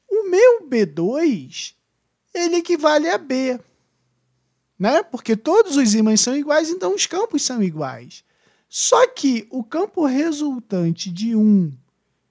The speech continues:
e três, ele é du-, ele é B, né? Raiz, deixa eu apagar isso aqui que ficou um pouco feio. Ele é, na realidade, né,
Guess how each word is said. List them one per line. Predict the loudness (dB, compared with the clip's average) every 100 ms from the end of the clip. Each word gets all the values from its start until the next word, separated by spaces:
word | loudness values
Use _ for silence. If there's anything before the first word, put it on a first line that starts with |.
| _ _
e | -10 -10
três, | _ -4 0 0 0 -6 -10 -12 -12 _ _ _ _
ele | -6 0 2 4
é | 4 2 -2
du-, | -14 -14 -6 -4 -2 0
ele | 0 0 2
é | 2
B, | 0 -2 0 2 4 2 0 _
né? | -8 -4 -4 -6 -10 _ _ _ _ _ _ -2
Raiz, | 2 2 2 0 -4 -8
deixa | -8 -4 -4
eu |
apagar | 0 0 2
isso | 2 0
aqui | -4 -8
que |
ficou | -10 -6
um | -4
pouco | -4 -8 -12
feio. | -16 -12 -10 -12 -20 _ _ _ _ _ _ _ _ _ -8
Ele | -2 -2 0 0
é, | 2 0 -2 -4
na | -2 -2 -2
realidade, | -4 -6 -10 -12 -18 -20 -8 -4 -2 -2 -4
né, | -4 -4